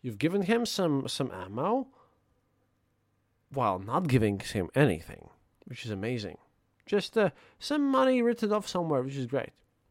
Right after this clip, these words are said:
However, what pisses me off the most is the fact that not, it's not about election anymore. It's just about the fact that, you know,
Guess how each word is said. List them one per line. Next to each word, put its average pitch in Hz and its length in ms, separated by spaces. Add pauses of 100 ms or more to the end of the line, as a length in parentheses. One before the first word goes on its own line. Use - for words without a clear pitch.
(920)
However, 190 460 (420)
what - 260
pisses 240 280
me 165 140
off 185 160
the 143 60
most 185 480
is 143 100
the 135 100
fact 151 300
that 139 220 (560)
not, 311 240 (240)
it's - 140
not 370 120
about 208 200
election 143 460
anymore. 117 400
It's 131 160
just 151 220
about 151 280
the 135 60
fact 147 240
that, 139 260 (540)
you 226 100
know, 202 240